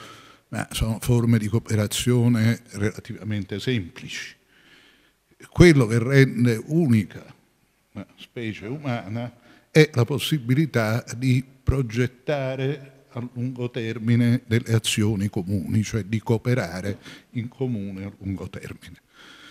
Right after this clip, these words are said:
Qui c'è questo bellissimo palazzo, la chiesa di San Martino. Progettare e ricostruire una cattedrale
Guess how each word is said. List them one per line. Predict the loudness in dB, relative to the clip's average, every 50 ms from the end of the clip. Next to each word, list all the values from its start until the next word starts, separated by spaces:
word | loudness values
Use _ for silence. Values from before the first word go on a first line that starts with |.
| -20 _ _ _ _ _ _ _
Qui | -8 -8 -8 -8 -10
c'è | -12 -12 -10 -8 -8 -10 -10
questo | -10 -12 -14 -14
bellissimo | -14 -14 -12 -8 -8 -8 -6 -6 -8 -8 -6 -6 -6
palazzo, | -6 -4 0 0 2 2 2 -2 -4 -6 -6 -8
la | -10 -12 -12
chiesa | -10 -8 -8 -8 -6 -8 -8 -10
di | -10
San | -10 -8 -6 -6 -6
Martino. | -4 -2 -2 -2 -2 -4 -4 -4 -4 -4 -6 -8 -8
Progettare | -2 0 0 0 2 4 4 4 4 4 2 2 4 6 6 6 4 4 2
e |
ricostruire | -2 -4 -4 -4 -6 -6 -6 -8 -8 -10 -8 -4 -4 -2 -2 -4 -4 -6 -8
una | -8 -8 -8 -10 -6
cattedrale | -6 -6 -8 -6 _ -4 -4 -2 -2 -6 -6 -6 -6 -10 -10 -10 -14